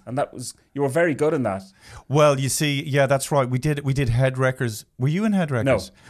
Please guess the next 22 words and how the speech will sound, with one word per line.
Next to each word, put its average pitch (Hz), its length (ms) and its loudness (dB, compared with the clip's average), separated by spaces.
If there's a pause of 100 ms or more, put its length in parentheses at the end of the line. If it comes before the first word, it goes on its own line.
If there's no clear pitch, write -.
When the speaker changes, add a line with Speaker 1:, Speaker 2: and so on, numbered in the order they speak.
(140)
Speaker 1:
No. 127 100 0
Speaker 2:
Okay, 127 220 2
and 123 220 -2
then 131 340 0
we 120 140 0
did, 110 340 -4
um, 101 480 -2
I 101 120 -6
did 117 160 -6
Oh 120 160 -2
No, 123 260 0
It's - 180 -8
Mac 101 160 -4
Savage, 104 520 -6
which 92 180 -10
was 90 140 -8
awful. 95 640 -4
Then 95 100 -4
we 92 80 -4
did 87 160 -6
Head 92 220 -2
Wreckers, 92 420 -6